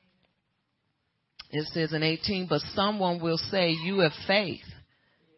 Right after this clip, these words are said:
and I have works. Show me your faith without your works,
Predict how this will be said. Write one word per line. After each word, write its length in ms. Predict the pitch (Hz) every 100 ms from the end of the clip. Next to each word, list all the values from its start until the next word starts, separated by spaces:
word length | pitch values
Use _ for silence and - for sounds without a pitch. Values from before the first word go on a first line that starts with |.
| _ _
and 140 | 156 165
I 220 | 196 196
have 260 | 147 147 156
works. 680 | 202 160 - - - - - _ _ - -
Show 360 | - - 214 202
me 460 | 202 190 180 175 165
your 200 | 165 170 -
faith 320 | 180 180 -
without 400 | 175 170 160 -
your 160 | 151 151
works, 560 | 180 196 156 151 -